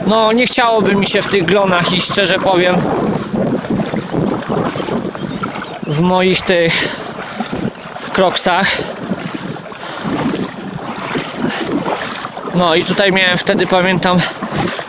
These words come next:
strasznie duży problem, żeby go pociągnąć, ten ponton. Nie wiem, no, kamera tego nie uchwyci, jak tutaj bardzo szybko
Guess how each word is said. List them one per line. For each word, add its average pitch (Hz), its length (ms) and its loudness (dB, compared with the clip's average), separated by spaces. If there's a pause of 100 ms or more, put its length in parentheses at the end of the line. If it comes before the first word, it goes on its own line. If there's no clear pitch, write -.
(120)
strasznie 202 580 2
duży 190 260 4
problem, 202 480 4
żeby 185 260 4
go 190 160 4 (1080)
pociągnąć, 185 840 4 (1080)
ten 185 200 4
ponton. 175 540 2 (1300)
Nie 208 120 2
wiem, 208 200 2 (1300)
no, 262 200 0
kamera 254 340 2
tego - 220 0
nie 233 180 4
uchwyci, 208 540 2 (760)
jak 190 240 2
tutaj 214 320 2
bardzo 202 380 2
szybko 196 560 2